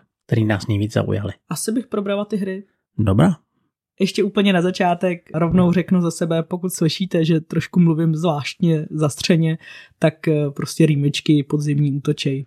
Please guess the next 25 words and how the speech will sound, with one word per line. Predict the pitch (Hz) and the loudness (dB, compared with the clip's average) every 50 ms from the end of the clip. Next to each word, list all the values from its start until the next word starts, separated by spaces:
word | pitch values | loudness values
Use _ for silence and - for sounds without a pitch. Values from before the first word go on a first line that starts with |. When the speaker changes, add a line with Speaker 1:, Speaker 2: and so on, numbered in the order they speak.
| _ | _
Speaker 2:
takže | _ - 139 143 151 127 156 143 - | _ -12 -10 -8 -6 -4 -4 -4 -2
omlouvám | 151 156 156 151 143 143 139 147 | 0 0 2 2 2 2 0 -2
se | - - 151 | 0 0 0
za | 147 147 | 0 0
to. | - - 156 143 - - - _ _ _ _ _ _ - | 2 2 2 2 2 -2 -14 _ _ _ _ _ _ -2
Ale | 185 196 208 220 208 202 - | 2 4 4 4 4 2 0
aby | - 190 220 | 0 0 0
jsme | 226 - 233 | 0 0 0
se | 220 - - | -2 -2 -4
teda | 226 226 214 | -2 -2 0
dostali | 196 196 190 - - 202 202 190 165 143 135 - - | 0 -2 -2 0 0 2 2 2 0 -2 -4 -8 -10
k | - | -4
tomu, | - 190 196 196 196 | -2 0 0 0 0
co | 190 - 196 185 | -2 -2 -4 -4
jsme | - - 185 180 180 170 | -2 -2 0 0 0 0
v | 165 | -2
září | 160 170 170 165 165 151 - 151 139 | -2 -2 -2 0 -2 -2 -4 -6 -8
hráli, | 120 147 147 143 143 160 185 208 214 220 220 214 214 214 _ - - _ _ - | -6 -2 0 0 2 2 0 0 0 -2 -2 -4 -4 -6 _ -20 -20 _ _ -4
nebylo | 160 170 185 185 185 185 214 233 254 247 | 0 2 4 4 4 4 4 2 2 0
toho | - 226 214 233 233 | 0 0 0 2 0
úplně | - 208 - - 226 233 233 | 0 -2 -2 0 2 4 4
málo, | 214 175 143 127 127 123 - - - 170 202 202 _ _ _ _ _ _ _ - | 4 2 2 -2 -4 -6 -8 -8 -8 -10 -10 -12 _ _ _ _ _ _ _ -2
byť | 170 160 - - | -2 -2 0 -2
samozřejmě | 156 135 139 139 165 151 147 151 151 156 147 127 - - | -2 -2 0 0 0 0 2 2 0 0 -2 -4 -6 -8
určitě | - 131 147 151 - - 151 147 - 156 147 147 147 143 139 143 143 | -6 -6 -6 -4 -2 -2 -4 0 2 2 4 4 4 2 0 0 0